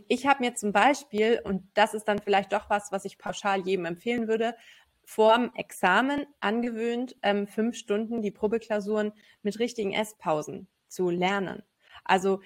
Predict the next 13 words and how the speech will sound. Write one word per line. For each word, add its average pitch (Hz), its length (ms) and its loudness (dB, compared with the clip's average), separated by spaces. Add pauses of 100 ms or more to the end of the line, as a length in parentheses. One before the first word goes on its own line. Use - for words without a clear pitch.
(120)
ich - 160 -6
hab 214 100 4
mir 208 140 2
vorher 208 320 2
genau 185 300 2
überlegt, 254 400 0
was 208 180 -4
möchte 202 320 -8
ich 247 120 -10
während 196 280 -4
meiner 190 200 -4
Klausuren 175 360 -6
essen 214 420 -8